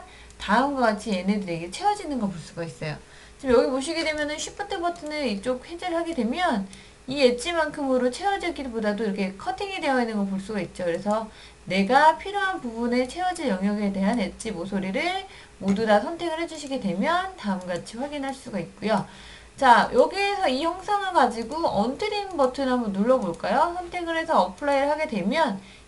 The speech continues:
이 형상의 원래 형상이었던 형상만큼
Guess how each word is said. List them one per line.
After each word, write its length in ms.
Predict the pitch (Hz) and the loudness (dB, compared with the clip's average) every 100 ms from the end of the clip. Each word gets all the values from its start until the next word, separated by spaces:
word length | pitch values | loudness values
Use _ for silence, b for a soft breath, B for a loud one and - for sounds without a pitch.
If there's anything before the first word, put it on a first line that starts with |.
| - | -4
이 140 | 208 | 0
형상의 800 | 294 359 392 415 392 370 349 349 | 0 -2 -4 -2 -2 -4 -2 0
원래 640 | 262 175 175 247 320 370 349 | 2 4 4 4 2 0 0
형상이었던 1080 | 269 247 247 196 185 - 170 175 220 208 | 0 0 2 2 0 -2 -4 0 2 2
형상만큼 680 | 226 240 254 208 170 - 320 | 0 -2 -2 -2 -4 -8 -8